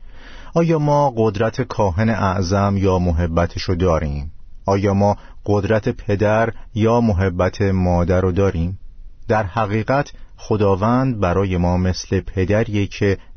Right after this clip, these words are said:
دارای قدرت، نصیحت و مشورته و همینطور مثل یه مادره.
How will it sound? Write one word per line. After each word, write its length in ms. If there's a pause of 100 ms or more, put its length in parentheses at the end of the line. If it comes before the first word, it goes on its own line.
دارای 500
قدرت، 600 (200)
نصیحت 840 (240)
و 160
مشورته 800 (580)
و 120
همینطور 540 (280)
مثل 360
یه 300
مادره. 640